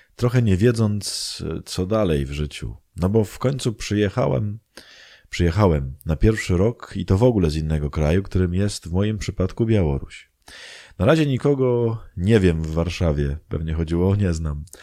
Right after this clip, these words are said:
bo tu właśnie zaczynam studia. Ale mam nadzieję, że znajdę dobrych ludzi i przyjaciół, z którymi łatwiej będzie pokonać trudności. Ale wiem jedno, z Panem Bogiem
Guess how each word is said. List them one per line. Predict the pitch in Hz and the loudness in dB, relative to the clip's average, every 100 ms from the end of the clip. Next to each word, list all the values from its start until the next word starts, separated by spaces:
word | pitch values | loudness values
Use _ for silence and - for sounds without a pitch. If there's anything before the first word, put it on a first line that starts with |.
| - - - | -20 -18 -6
bo | 87 | -4
tu | 92 | 0
właśnie | 90 117 117 | 2 0 0
zaczynam | 98 92 104 85 | -2 -2 -2 -2
studia. | 78 82 76 67 60 - _ | -4 -6 -6 -6 -8 -12 _
Ale | - 82 | -2 0
mam | 110 127 | 0 0
nadzieję, | 120 110 127 | -2 0 -2
że | 117 98 | -2 -2
znajdę | 92 73 90 101 | -4 -4 -2 -2
dobrych | 95 107 101 80 | 0 0 0 0
ludzi | 98 98 85 | -2 -2 -4
i | 78 | -6
przyjaciół, | - 80 80 76 - 67 | -6 -4 -2 -2 -6 -10
z | 73 | -10
którymi | - 82 82 | -8 -6 -2
łatwiej | 90 113 - 92 | -2 -2 -2 -4
będzie | 80 90 85 82 80 82 _ _ _ _ | -2 -4 -4 -6 -6 -8 _ _ _ _
pokonać | - 82 85 76 69 | -4 0 0 -2 -6
trudności. | - 78 73 65 - - - - _ - | -6 -4 -4 -4 -8 -14 -16 -18 _ -4
Ale | 101 175 | -2 0
wiem | 170 | 0
jedno, | 82 69 67 62 _ _ | -2 -4 -8 -10 _ _
z | - | -8
Panem | - 156 131 | -4 -2 -2
Bogiem | 90 80 87 | -2 -4 -8